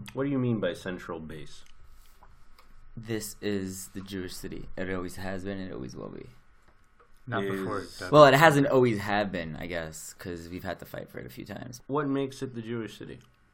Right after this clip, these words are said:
Speaker 3: Is it that the temple is here?
Speaker 2: Yeah, that, I think that's a pretty damn good wi-, place to start. <laughs>
Speaker 3: Okay.
Speaker 1: Okay, the Mishkan was in Shiloh. The
Speaker 2: Okay,
Speaker 1: tabernacle
Speaker 2: Shiloh is
Speaker 1: was
Speaker 2: ours
Speaker 1: in
Speaker 2: too.
Speaker 1: Shiloh. Would you say that Jerusalem and Shiloh are the same?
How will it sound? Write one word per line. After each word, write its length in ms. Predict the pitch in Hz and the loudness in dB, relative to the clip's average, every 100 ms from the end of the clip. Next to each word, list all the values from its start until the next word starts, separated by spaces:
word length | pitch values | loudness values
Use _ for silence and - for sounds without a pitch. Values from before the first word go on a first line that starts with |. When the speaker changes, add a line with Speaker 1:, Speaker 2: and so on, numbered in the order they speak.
| _ _ - | _ _ -12
Speaker 3:
Is 120 | 120 | -8
it 120 | 117 107 | -8 -8
that 140 | 101 | -10
the 80 | - | -10
temple 340 | 107 85 78 | -12 -12 -12
is 120 | 78 | -12
here? 180 | - 73 - - _ _ | -14 -16 -20 -20 _ _
Speaker 2:
Yeah, 200 | 107 123 | -4 -4
that, 160 | 113 - | -2 -4
I 60 | 101 | -6
think 200 | 104 98 | -6 -6
that's 160 | 98 | -8
a 20 | |
pretty 240 | 92 - 95 | -10 -8 -10
damn 380 | 92 95 92 95 | -6 -4 -4 -2
good 140 | 95 | -4
wi-, 200 | 90 95 | -4 -8
place 240 | - 98 - | -6 -8 -8
to 60 | |
start. 420 | 92 98 104 104 123 | -8 -6 -6 -4 -4
<laughs> 40 | 117 - - _ - - | -4 -8 -20 _ -20 -10
Speaker 3:
Okay. 160 | 120 120 | -10 -4
Speaker 1:
Okay, 400 | 220 - 82 117 147 - | -2 0 -2 -2 -8 -2
the 140 | 135 | 2
Mishkan 640 | 127 143 170 - 147 127 113 | 4 2 0 -4 -4 -2 -2
was 200 | 101 101 | -2 -4
in 220 | 95 95 | -4 -6
Shiloh. 540 | - - 82 71 - - _ _ | -8 -10 -10 -10 -16 -20 _ _
The 60 | - | -8
Speaker 2:
Okay, 60 | 123 | 2
Speaker 1:
tabernacle 440 | 151 151 139 123 120 117 | 4 6 4 4 2 4
Speaker 2:
Shiloh 80 | 120 | 4
is 40 | 123 | 6
Speaker 1:
was 80 | 127 | 4
Speaker 2:
ours 140 | 127 | 2
Speaker 1:
in 80 | 90 139 127 | 2 0 0
Speaker 2:
too. 60 | 92 | 0
Speaker 1:
Shiloh. 380 | - 90 151 147 - - - - - - - - | -2 -2 -6 -10 -12 -14 -16 -20 -20 -20 -16 -10
Would 360 | 110 113 107 | -4 -2 -2
you 140 | 110 107 | -4 -6
say 280 | - 104 | -4 -2
that 180 | 101 95 | 0 -2
Jerusalem 580 | 98 92 90 - 90 87 | -4 -6 -8 -8 -8 -8
and 100 | 78 | -10
Shiloh 440 | 78 - 78 78 76 | -12 -12 -10 -8 -8
are 140 | 76 | -8
the 80 | 76 | -8
same? 240 | - 175 | -6 -6